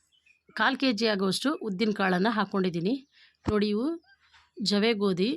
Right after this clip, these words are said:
ನಾರ್ಮಲ್ ಗೋಧಿ ಅಲ್ಲ, ಇವನ್ನೂ ಸಹ ಒಂದು ಕೆ ಜಿ ತೊಗೊಂಡಿದ್ದೀನಿ. ಇವನು ಒಂದು ಐದು ನಿಮಿಷ ಹಾಗೆ ಹುರ್ಕೋಬೇಕು. ನೋಡಿ ಈಗ ಒಂದು ಟೈಮ್ ಆಗಿದೆ, ಇನ್ನೊಂದು ಟೈಮು ಸಹ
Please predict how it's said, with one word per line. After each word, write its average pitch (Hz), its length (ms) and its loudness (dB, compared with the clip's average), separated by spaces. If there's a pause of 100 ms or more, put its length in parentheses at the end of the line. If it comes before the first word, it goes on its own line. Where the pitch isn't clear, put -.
(240)
ನಾರ್ಮಲ್ 196 400 0
ಗೋಧಿ 185 220 -2
ಅಲ್ಲ, 175 140 -2 (220)
ಇವನ್ನೂ 247 380 0
ಸಹ 208 180 0 (120)
ಒಂದು 208 160 0
ಕೆ 196 200 0
ಜಿ 247 80 -4
ತೊಗೊಂಡಿದ್ದೀನಿ. 180 520 -2 (1300)
ಇವನು 240 280 0
ಒಂದು 208 120 2
ಐದು 196 160 2
ನಿಮಿಷ 185 160 0
ಹಾಗೆ 180 320 -2 (300)
ಹುರ್ಕೋಬೇಕು. 180 580 -6 (3750)
ನೋಡಿ 190 160 2
ಈಗ 190 180 2
ಒಂದು 196 200 2
ಟೈಮ್ 196 160 2
ಆಗಿದೆ, 190 340 0 (680)
ಇನ್ನೊಂದು 220 300 0
ಟೈಮು 214 180 0
ಸಹ 202 220 -2